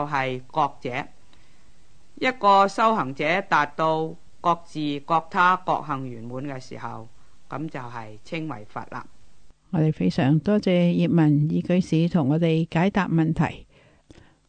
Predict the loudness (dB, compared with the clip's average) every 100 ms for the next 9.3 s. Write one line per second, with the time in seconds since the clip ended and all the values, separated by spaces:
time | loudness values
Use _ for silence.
0 | _ 0 4 4 4 6 6 6 6 6
1 | 6 6 6 4 0 0 0 0 0 2
2 | 2 2 2 2 0 0 0 -2 0 2
3 | 2 2 2 2 4 2 2 0 2 0
4 | 2 2 4 2 0 0 0 0 -2 -4
5 | -2 0 0 0 -2 -8 -20 -20 _ _
6 | _ _ 2 2 2 2 4 4 4 2
7 | 4 2 4 2 2 -4 -2 -2 0 -4
8 | -8 -16 -8 0 4 4 4 2 2 0
9 | -2 -2 -2